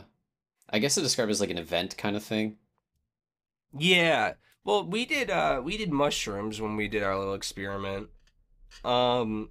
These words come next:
Speaker 2: I would like to try acid, though, to see if we can, like, try and pinpoint some of the differences, like, in terms of, like, what we think about it.
Speaker 1: Yeah, I mean, I know we have a friend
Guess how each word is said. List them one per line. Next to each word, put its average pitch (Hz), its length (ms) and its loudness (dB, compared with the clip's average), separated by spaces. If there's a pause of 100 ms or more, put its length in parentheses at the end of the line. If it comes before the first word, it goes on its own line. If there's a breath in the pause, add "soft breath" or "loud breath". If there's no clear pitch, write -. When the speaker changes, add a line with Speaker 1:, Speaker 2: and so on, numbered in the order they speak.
(140)
Speaker 2:
I - 80 2
would 415 140 0
like - 160 0
to 254 60 -6
try 143 220 2
acid, 107 540 0
though, 101 200 0
to - 100 -8
see - 180 -2
if 110 120 -8
we 117 100 -4
can, 107 160 -6
like, 101 180 -4
try 113 180 0
and 101 100 -4
pinpoint 110 460 -4
some 110 200 0
of 101 60 -4
the 95 60 -8
differences, 101 800 -6
like, 98 360 -8 (120)
in 95 220 -10
terms 98 360 -6
of, 95 60 -8
like, 92 220 -12
what 101 140 -6
we 92 100 -10
think 101 260 -10
about 113 220 -6
it. 120 80 0
Speaker 1:
Yeah, 78 320 0
I 127 60 -6
mean, 151 140 0
I 190 60 0
know 240 100 0
we 302 120 0
have 120 140 0
a - 40 0
friend 98 640 -4